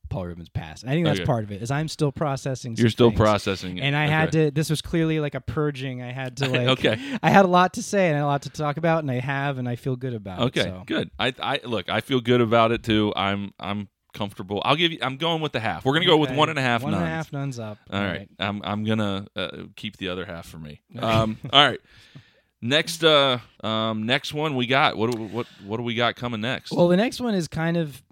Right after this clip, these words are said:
Speaker 1: to finish off this little quartet of special episodes
Speaker 2: Yeah.
Speaker 1: is a movie that I think we could, I think we both kind of agree was, like, the inciting film for the
Speaker 2: This was,
Speaker 1: creation of
Speaker 2: this
Speaker 1: this
Speaker 2: was the
Speaker 1: podcast,
Speaker 2: genesis, yeah. This
Speaker 1: which
Speaker 2: was
Speaker 1: is
Speaker 2: the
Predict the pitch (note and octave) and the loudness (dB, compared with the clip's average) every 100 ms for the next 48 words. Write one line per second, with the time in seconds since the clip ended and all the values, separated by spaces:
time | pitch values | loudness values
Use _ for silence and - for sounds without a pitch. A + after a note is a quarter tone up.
0 | _ C#3+ C3 D3 F3 E3+ D#3 D3+ D3+ - | _ -12 -6 -4 0 0 0 0 -2 -4
1 | - - C#3 C3 - C#3 C3+ C#3 C3 B2+ | -10 -8 -6 -6 -4 -4 -4 -4 -4 -4
2 | A2+ - B2+ B2+ B2 A#2 G#2+ A#2 A#2 A#2+ | -6 -4 -4 -2 -4 -4 -4 -4 -4 -6
3 | F#2+ G2+ B2 B2 G#2+ - _ _ _ _ | -10 -6 -4 -4 -6 -12 _ _ _ _
4 | _ B2+ C3 C3+ E3+ G#3+ F#3+ E3+ E3 D#3+ | _ -6 -2 2 4 4 2 2 2 -2
5 | _ C3+ E3+ G3+ D3+ D#3 D3 B2 _ _ | _ -4 -2 0 0 -2 -2 -8 _ _
6 | - E3 E3 E3+ E3 E3 D#3 D3 C3+ B2+ | -2 0 2 2 2 2 -2 -2 -2 0
7 | D#3 D#3 C3+ B2+ A#2 C3+ B2+ A#2+ D3 C3 | 2 2 0 -2 -2 0 0 0 0 0
8 | C3 A#2+ A2+ C3 B2 A#2+ A#2 - B2 A#2 | 2 0 0 0 2 0 -2 -2 -2 0
9 | B2 B2 C3+ C3 A#2+ B2 B2+ F3 D3+ B2 | 2 4 2 2 0 0 0 0 2 0
10 | A2 B2+ A2+ D#2+ - G2 F#2+ - G2 C3 | 0 -2 -2 -8 -4 -2 -2 -4 -4 -2
11 | A2 C#3 C3+ | 0 0 0